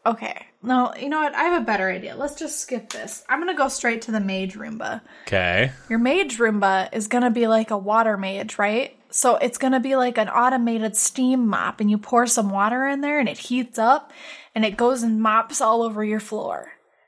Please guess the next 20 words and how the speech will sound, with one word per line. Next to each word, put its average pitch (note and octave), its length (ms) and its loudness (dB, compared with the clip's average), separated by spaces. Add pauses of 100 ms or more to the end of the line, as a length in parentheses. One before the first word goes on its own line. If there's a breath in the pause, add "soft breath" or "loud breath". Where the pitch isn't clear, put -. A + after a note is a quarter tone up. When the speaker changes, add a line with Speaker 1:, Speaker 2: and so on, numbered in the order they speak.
(220)
Speaker 1:
And G#3+ 140 -2
that's A3+ 220 0
why A3+ 160 4
it's A3 160 -4
a A#3 40 4
mage. A#3 720 2
Speaker 2:
It's - 180 -4
the A#2 100 0
Roomba F#2+ 400 2
mop. D2 400 -6 (1000 soft breath)
Speaker 1:
It's A#3+ 260 -2
the, A#3+ 300 2
it's B3 220 -2
a A#3 60 2
mage. A#3 680 -2
It's - 120 -6
a A3 60 0
water A#3+ 380 2
mage. F#3+ 600 -4
Speaker 2:
Okay. F2+ 400 2